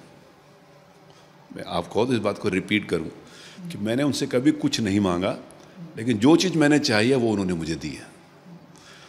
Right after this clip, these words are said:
तो जब ऐसा संबंध बन जाता है कि बिना मांगे सब कुछ मिल जाए, तो उस संबंध में एक आत्मीयता जो होती है, जो एक अपनापन होता है, जो एक रिलेशन की वार्मथ होती है,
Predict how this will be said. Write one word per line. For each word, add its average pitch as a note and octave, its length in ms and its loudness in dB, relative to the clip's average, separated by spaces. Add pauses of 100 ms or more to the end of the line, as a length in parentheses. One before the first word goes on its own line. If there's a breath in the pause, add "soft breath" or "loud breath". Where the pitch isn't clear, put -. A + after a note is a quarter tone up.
(220 soft breath)
तो - 80 -8
जब C#3 180 2
ऐसा D3 300 12
संबंध D#3 480 6
बन B2+ 240 8
जाता A#2 240 4
है C#3 60 2
कि B2+ 100 2
बिना A2 280 2
मांगे A2 360 4
सब - 220 -2
कुछ E2+ 140 -6
मिल F2 220 -2
जाए, E2 200 -2 (800 soft breath)
तो - 180 -10
उस F3 340 4
संबंध C3+ 340 2
में D#3+ 200 0
एक D3 120 -2
आत्मीयता A2 680 2
जो A2+ 140 2
होती F#2 220 -4
है, F2 100 -4
जो F#2+ 80 -6
एक G2 180 -4
अपनापन A2+ 460 0
होता F2 300 -6
है, E2 100 -10 (720 soft breath)
जो G#2+ 220 0
एक C3 140 6
रिलेशन B2 500 4
की C#3 120 0
वार्मथ B2 580 10
होती A2 240 2
है, E2 220 0